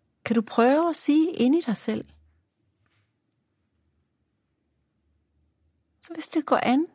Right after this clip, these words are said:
så prøv at sige ind i dig selv: "Må jeg være i sikkerhed? Må jeg opleve fred?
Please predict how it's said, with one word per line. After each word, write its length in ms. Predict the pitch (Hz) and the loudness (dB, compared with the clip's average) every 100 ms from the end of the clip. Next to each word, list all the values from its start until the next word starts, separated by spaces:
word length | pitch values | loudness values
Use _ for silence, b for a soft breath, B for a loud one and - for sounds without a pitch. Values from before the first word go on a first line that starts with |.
| _ - | _ -10
så 160 | 330 | -8
prøv 360 | - - 302 277 | -4 0 2 2
at 60 | |
sige 520 | 254 - 277 262 262 _ _ _ | 0 -2 0 -2 -6 _ _ _
ind 180 | - 226 | 0 2
i 40 | 254 | 2
dig 140 | 254 | -2
selv: 360 | - 240 233 - _ _ _ _ _ _ _ _ | -4 -4 -4 -8 _ _ _ _ _ _ _ _
"Må 120 | - 196 | 2 4
jeg 220 | 202 196 | 4 4
være 200 | 202 202 | 4 2
i 20 | |
sikkerhed? 680 | - - 294 202 185 185 - _ _ _ _ _ _ _ _ _ _ _ _ _ _ _ _ _ _ _ _ _ _ _ _ _ _ _ _ _ _ _ _ _ _ _ _ _ _ _ _ | 0 -2 -2 -2 -2 -4 -8 _ _ _ _ _ _ _ _ _ _ _ _ _ _ _ _ _ _ _ _ _ _ _ _ _ _ _ _ _ _ _ _ _ _ _ _ _ _ _ _
Må 160 | 185 196 | 2 4
jeg 180 | 196 | 4
opleve 400 | - 190 180 170 | 2 -2 -2 -2
fred? 380 | 160 - 208 240 | -4 -4 -4 -4